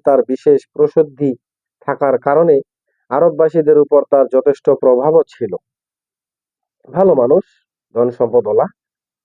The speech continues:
দান সদ্গাও করে, যার কারণেই উনি মূলত, আহ, সবার উপরে ছিলেন এবং সবার কাছে সম্মানী ব্যক্তি ছিলেন আর কি। এ প্রেক্ষিতেই তার বাড়িতেই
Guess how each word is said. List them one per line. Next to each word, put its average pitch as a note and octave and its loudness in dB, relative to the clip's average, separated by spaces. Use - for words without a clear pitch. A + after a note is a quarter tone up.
দান A#2+ 0
সদ্গাও A#2+ 0
করে, C#3+ 0
যার D#3 0
কারণেই G3 2
উনি F3 4
মূলত, C#3+ 2
আহ, A2+ -4
সবার B2+ 2
উপরে B2+ 2
ছিলেন F#3 0
এবং D3+ 4
সবার B2 2
কাছে A#2 -2
সম্মানী A2+ -2
ব্যক্তি G2+ -8
ছিলেন E3 -14
আর D3+ -12
কি। - -20
এ F#3 4
প্রেক্ষিতেই G#3 2
তার F3+ 2
বাড়িতেই D#3+ 2